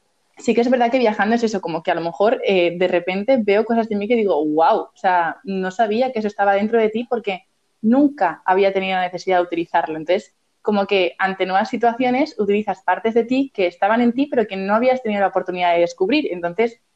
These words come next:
sí que es verdad que viajando me doy cuenta de, me di cuenta en su momento de que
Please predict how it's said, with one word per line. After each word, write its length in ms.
sí 160
que 80
es 60
verdad 240
que 80
viajando 720
me 140
doy 140
cuenta 520
de, 300
me 340
di 180
cuenta 320
en 80
su 140
momento 380
de 140
que 220